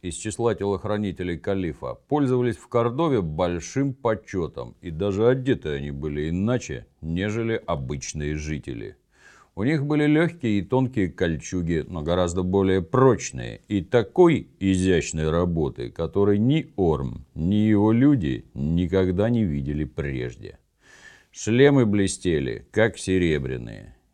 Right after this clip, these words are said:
Иногда они накидывали поверх доспехов алые мантии.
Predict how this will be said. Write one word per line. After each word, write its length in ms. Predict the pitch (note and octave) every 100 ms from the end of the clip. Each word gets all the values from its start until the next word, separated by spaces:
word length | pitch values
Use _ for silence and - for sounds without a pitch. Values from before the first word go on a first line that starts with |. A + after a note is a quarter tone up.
| -
Иногда 680 | C2 C#2+ E2 E2+ A#2+ D3+ D#3 _
они 300 | - D2 E2
накидывали 600 | E2+ F2 E2+ G2+ F#2 F2 E2+
поверх 420 | F#2+ F#2 F2+ D2+
доспехов 760 | E2 F#2+ - C#3+ C3+ B1 - _ _
алые 420 | F2+ E2+ E2 E2 F2
мантии. 840 | G#2+ G#2+ E2 C2+ - A#1+ G1+